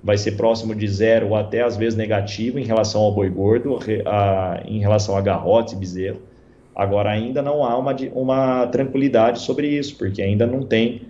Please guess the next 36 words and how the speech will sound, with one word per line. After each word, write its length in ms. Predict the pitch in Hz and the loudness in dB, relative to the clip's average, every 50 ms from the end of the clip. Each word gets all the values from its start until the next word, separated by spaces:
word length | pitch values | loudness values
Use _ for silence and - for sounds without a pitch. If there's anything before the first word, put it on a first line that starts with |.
| - - - - | -20 -20 -2 2
tantos 240 | 120 117 117 113 | 2 2 4 2
animais 320 | 120 120 120 113 110 113 110 | 0 0 0 -2 -2 -2 -4
disponíveis. 420 | - - 156 143 127 95 92 - - - - - - _ _ _ - _ | -4 -6 -4 -4 -4 -6 -8 -10 -16 -20 -20 -20 -20 _ _ _ -20 _
O 140 | - - 107 | -4 -4 -4
que 320 | 104 104 127 143 151 151 | -2 0 2 2 4 4
a 60 | 147 135 | 4 2
gente 240 | 131 127 117 - | 2 -2 -4 -2
vai 200 | 117 117 117 120 | 2 2 2 2
passar 300 | 120 - 113 110 - 110 | 2 0 -4 -2 -2 -2
a 40 | 110 | -2
ter 120 | 104 107 107 | -2 -2 -4
mais 220 | 110 110 110 110 | -2 -2 -2 -2
animais 300 | 110 110 104 104 104 104 | -2 -2 -2 -2 -2 -4
disponíveis 380 | 104 - 117 113 120 131 139 139 | -4 -4 -4 -4 -2 -4 0 2
é 60 | 147 | 2
daqui 260 | 139 131 135 - 131 | 2 2 0 0 -2
um, 340 | 123 120 117 117 120 127 131 | -2 0 -2 -2 0 0 0
um, 60 | 131 | 2
dois 300 | 117 117 110 110 107 104 | 4 4 4 4 4 4
anos, 260 | 110 113 120 139 135 | 2 2 2 0 0
onde 300 | 131 135 139 139 127 131 | 0 0 0 0 2 2
esse 220 | 135 131 - - 131 | 2 2 0 -2 -2
número 340 | 127 131 147 156 147 139 | 0 0 0 2 0 -2
de 80 | 123 120 | -2 0
nascimentos 500 | 131 131 127 - 123 117 113 110 104 98 | 2 2 2 2 0 0 0 0 -2 0
desse 360 | 107 113 120 110 - 113 110 | 0 2 2 2 2 2 4
ano 180 | 107 104 104 104 | 4 4 4 2
e 60 | 107 | 0
do 160 | 107 107 104 | 0 0 2
ano 160 | 104 104 107 | 2 2 0
que 120 | 107 - 110 | 0 -2 -2
vem, 160 | 104 107 107 | -2 0 0
que 80 | 107 107 | 0 0
ainda 220 | 110 113 117 120 | 0 0 0 -2
serão 320 | 120 - 107 101 101 104 | -2 0 0 2 2 2
grandes, 480 | 104 104 101 107 123 - - - - - | 2 4 4 4 4 2 -2 -8 -14 -18